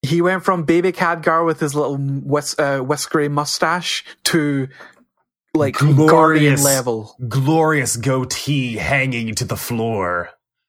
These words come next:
Speaker 1: Yeah, Khadgar. It was, like, instantaneous baby to full-on archmage.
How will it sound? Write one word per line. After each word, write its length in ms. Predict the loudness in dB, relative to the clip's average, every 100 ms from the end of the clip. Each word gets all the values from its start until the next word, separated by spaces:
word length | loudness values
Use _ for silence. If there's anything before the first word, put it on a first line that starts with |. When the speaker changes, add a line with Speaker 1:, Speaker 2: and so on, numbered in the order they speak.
| _ _ _ _ -4
Speaker 1:
Yeah, 360 | 0 0 -2 -6 -4
Khadgar. 460 | -4 -2 -2 -2 -8 -4
It 180 | -2 0
was, 180 | -2 0
like, 300 | -2 -2 -14 _ _ _ -4
instantaneous 840 | -2 -4 -4 -2 -2 0 -2 -4
baby 500 | -4 -2 -2 -2 -2
to 240 | -2 -4 -4
full-on 640 | -6 -2 0 0 0 -2
archmage. 840 | -2 -4 -6 -6 -4 -6 -6 -8